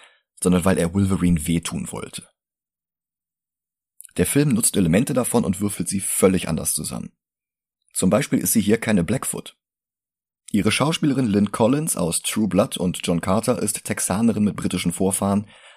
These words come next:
sie hat mal in einem Interview gesagt, dass sie wohl auch Cherokee-Abstammung hat, aber da haben alle anderen Zweifel dran und sie konnte es auch nie wirklich belegen. Und selbst wenn, Cherokee und Blackfoot sind ungefähr so vergleichbar wie Iren und Sizilianer.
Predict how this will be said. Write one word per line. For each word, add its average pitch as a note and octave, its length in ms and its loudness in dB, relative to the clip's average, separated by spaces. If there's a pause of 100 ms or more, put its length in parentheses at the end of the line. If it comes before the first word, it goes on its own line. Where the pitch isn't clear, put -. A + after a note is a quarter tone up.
(200)
sie - 200 2
hat - 160 0
mal D3+ 180 2
in A#2+ 100 2
einem A#2 100 4
Interview A#2 360 0
gesagt, G#2 400 2
dass A2 120 0
sie A2 140 2
wohl G2+ 140 0
auch - 160 -4
Cherokee-Abstammung A#2 1120 2
hat, A2 180 -4
aber G#2+ 200 2 (440)
da E2 200 -2
haben A2+ 180 -2
alle G#2+ 260 2
anderen G#2+ 280 2
Zweifel F2 360 -2
dran D#2+ 260 -4
und F#2 160 -2
sie - 100 -8
konnte F#2+ 220 0
es F2+ 100 -2
auch E2+ 120 -4
nie F#2+ 160 2
wirklich E2+ 240 -2
belegen. E2 540 -2 (600)
Und G#2 80 -2
selbst G2 220 2
wenn, G#2+ 140 4
Cherokee G2+ 440 2
und G2 100 0
Blackfoot - 400 0
sind F#2+ 140 -4
ungefähr G2+ 280 0
so F#2+ 160 2
vergleichbar F#2 600 0
wie F#2 160 -2
Iren A2 320 2
und F#2 140 0
Sizilianer. E2 720 0